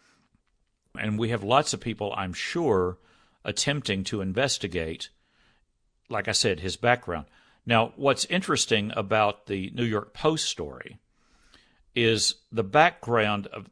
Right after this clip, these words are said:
this. He comes from an incredibly stressed and confused family. The estranged father of Aldrich is an ex-con,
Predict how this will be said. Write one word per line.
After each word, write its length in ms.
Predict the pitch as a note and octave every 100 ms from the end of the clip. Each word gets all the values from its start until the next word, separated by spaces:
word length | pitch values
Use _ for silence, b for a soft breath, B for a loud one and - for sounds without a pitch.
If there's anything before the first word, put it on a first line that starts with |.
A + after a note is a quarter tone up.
| -
this. 240 | G#2+ - -
He 120 | B2+
comes 340 | - E3 F2
from 500 | - - G2 F2+ F2 b b b b b _ _
an 140 | A#2+ A#2+
incredibly 1500 | B2+ A2 - - A#2 G#2+ D3 D#3+ B2+ F#2 F2+ D#2+ E2 - _ _ _ _ _ _ _ _
stressed 800 | - - - C3+ C#3 B2+ - - -
and 160 | A#2 -
confused 920 | G#2+ G2 - - B2+ B2 A#2+ A2 -
family. 680 | - A#2+ A#2+ G#2 E2 D#2+ - B B B B B -
The 160 | B2 C3+
estranged 880 | A#2 - - C#3 D3+ D3+ C#3 A2 -
father 680 | - E3+ F3 G#2+ D#2+ - - _ _ _ _ -
of 320 | F#2 G2+ F#2 - _ _ _ _ _ A2
Aldrich 640 | F#2+ D#2+ E2 - - - _ _ _ _ _ _ _ _ _ -
is 440 | A#2+ A2 G#2+ - -
an 200 | A2 G#2+ -
ex-con, 1000 | C#3+ D3 - - - C#3 A#2+ G2+ F#2+ G2